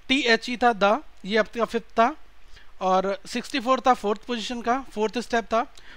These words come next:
और सेवन क्या था? एट स्टेप था और जो नंबर एट था वो कितना था? सेवंथ स्टेप था। ये हमने बना लिया। अब इस पर आधारित कुछ आपसे प्रश्न पूछे जाएंगे, तो उनकी हम यहाँ पर बात करते हैं।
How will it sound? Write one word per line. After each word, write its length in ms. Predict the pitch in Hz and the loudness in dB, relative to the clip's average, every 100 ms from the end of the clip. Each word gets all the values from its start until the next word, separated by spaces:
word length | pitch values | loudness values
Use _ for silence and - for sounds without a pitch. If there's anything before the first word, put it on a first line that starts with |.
| - | -2
और 120 | 196 | -2
सेवन 340 | - - 214 247 | 0 0 2 2
क्या 200 | 262 240 | 2 2
था? 200 | 269 320 - | 2 0 0
एट 160 | 190 214 - - - | 0 0 -6 -18 -14
स्टेप 260 | 190 - 233 | -8 -2 -2
था 180 | 185 233 320 - | 0 0 0 -2
और 120 | 190 | -2
जो 240 | 185 226 - 190 | 0 -6 -8 -6
नंबर 280 | 196 214 240 | -2 0 0
एट 260 | 214 214 - | 0 -2 0
था 60 | 226 | 0
वो 120 | 208 | 0
कितना 300 | - 208 226 | -6 -6 -2
था? 120 | 240 302 | -2 -2
सेवंथ 340 | - 208 196 | -2 -2 -2
स्टेप 260 | 165 - 151 | -8 -10 -10
था। 180 | 151 - - - - - | -10 -12 -14 -16 -12 0
ये 100 | 220 | 2
हमने 180 | 247 277 | 4 4
बना 180 | 233 | 4
लिया। 200 | 185 175 | 4 4
अब 100 | 208 | 4
इस 100 | 269 | 4
पर 180 | - 294 | 2 4
आधारित 320 | 233 208 247 | 6 4 2
कुछ 200 | - 240 | -2 -2
आपसे 180 | 240 - | 0 -2
प्रश्न 340 | - 233 226 254 | -2 -2 -2 -6
पूछे 200 | 233 247 | -4 -2
जाएंगे, 360 | 233 214 214 311 - - - - | -2 -2 -4 -6 -14 -16 -16 -4
तो 80 | 240 | -2
उनकी 180 | 240 285 | 0 2
हम 80 | |
यहाँ 120 | 233 214 | 2 0
पर 100 | 226 | 2
बात 240 | 180 - | 0 0
करते 260 | 160 139 | -8 -10
हैं। 100 | 143 | -12